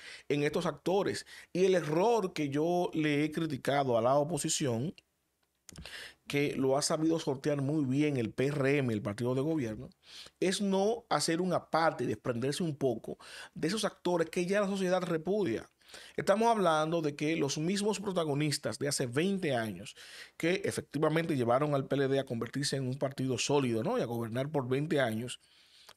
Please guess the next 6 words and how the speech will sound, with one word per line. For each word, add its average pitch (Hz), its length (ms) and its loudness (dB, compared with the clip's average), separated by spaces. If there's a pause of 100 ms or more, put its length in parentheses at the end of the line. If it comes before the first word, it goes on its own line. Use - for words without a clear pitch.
(960)
son 190 200 2
los 202 120 4
mismos 214 260 0
que 160 80 0
están 170 340 0
hoy. 180 400 2